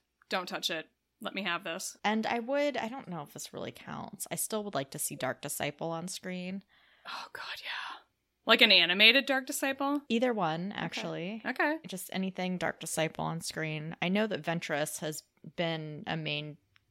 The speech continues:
Speaker 2: character-ish in Clone Wars, but not, like, a Disney Plus show,
Speaker 1: Mm-hmm.
Speaker 2: specific show.
Speaker 1: Got it.
Speaker 2: I'm just gonna say that counts. What about you?
Speaker 1: Um, I got a couple.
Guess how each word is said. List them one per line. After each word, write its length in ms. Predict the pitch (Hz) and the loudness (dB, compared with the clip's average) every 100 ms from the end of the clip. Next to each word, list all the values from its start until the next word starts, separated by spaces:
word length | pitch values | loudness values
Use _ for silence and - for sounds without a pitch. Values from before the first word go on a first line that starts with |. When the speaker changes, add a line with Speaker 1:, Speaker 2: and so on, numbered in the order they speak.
| _ _ _ _ _ _ - | _ _ _ _ _ _ -8
Speaker 2:
character-ish 1500 | - 156 139 - 147 147 147 - - - - 156 156 - - - | 0 2 0 -2 -2 0 -4 -8 -20 -12 -2 0 0 -2 -4 -6
in 140 | 156 | -10
Clone 340 | 156 156 156 165 | -10 -10 -10 -8
Wars, 500 | 180 175 185 - - _ - _ _ _ - | -8 -6 -6 -8 -12 _ -20 _ _ _ -8
but 440 | 160 151 147 - _ _ _ _ 170 | 2 2 2 -4 _ _ _ _ -6
not, 220 | 160 - | -6 -4
like, 160 | 165 | -8
a 40 | 151 | -8
Disney 340 | 156 151 151 | -8 -6 -8
Plus 680 | - - - 180 - - - _ _ _ _ _ _ - | -10 -8 -6 -6 -6 -8 -10 _ _ _ _ _ _ -10
show, 320 | - - - - | -8 -6 -8 -8
Speaker 1:
Mm-hmm. 560 | 185 233 220 202 190 | 0 2 2 0 0
Speaker 2:
specific 480 | 196 180 175 - - | -2 -6 -8 -12 -12
show. 400 | - 208 208 208 _ _ | -10 -10 -10 -12 _ _
Speaker 1:
Got 240 | - 202 180 | 4 6 6
it. 60 | |
Speaker 2:
I'm 120 | 170 175 | 4 2
just 220 | 175 - | -4 -4
gonna 140 | 160 | -6
say 160 | - 139 | -4 -2
that 180 | 139 - | -2 -4
counts. 480 | - - - - - - | -6 -8 -6 -6 -8 -4
What 100 | 196 | -2
about 180 | 185 156 | 0 -2
you? 120 | - 165 | -4 4
Speaker 1:
Um, 380 | 262 277 285 285 - | 10 12 12 10 8
I 100 | 285 | 8
got 160 | 330 | 8
a 40 | 370 | 6
couple. 800 | - 240 214 208 208 254 302 | 2 2 6 6 8 8 6